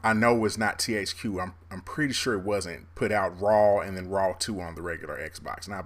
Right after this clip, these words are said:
I believe that was exclusive. Um, oh, I'm sorry. Between that, I, I had, uh, on GameCube, I had Days of Reckoning, which was a huge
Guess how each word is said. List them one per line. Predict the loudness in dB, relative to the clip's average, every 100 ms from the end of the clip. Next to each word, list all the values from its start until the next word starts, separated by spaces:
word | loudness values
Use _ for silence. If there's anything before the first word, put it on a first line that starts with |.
| -4
I | -4
believe | 0 -2 0
that | -2
was | -2 -6
exclusive. | -8 -6 -8 -8 -12 -16 -20 -20 -20 -20 -20 -20 -20 -14
Um, | -8 -8 -8 -12 -2
oh, | 2
I'm | 4 4
sorry. | 4 4
Between | 2 0 4 4 6
that, | 10
I, | 10 8
I | 4
had, | 6 4 2 -2 0
uh, | 4
on | 4 4
GameCube, | 4 4 2 0 0
I | 2
had | 0
Days | 0 0 0
of | -2 -4
Reckoning, | -4 -6 -12
which | -12 -12
was | -10 -12
a |
huge | -12 -8 -6 -6 -8 -10